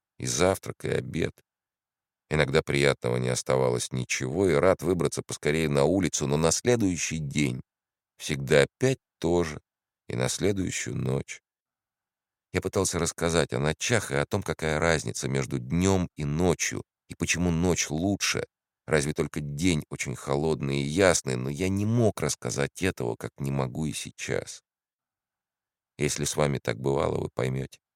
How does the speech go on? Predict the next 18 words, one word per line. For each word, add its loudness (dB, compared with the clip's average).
С -10
ним 2
так -2
не -2
бывало, -2
но 0
он 0
понял, 0
что -6
я -2
действительно -4
хотел -8
поехать -6
в -10
Абруцци, -8
но -2
не -2
поехал. -2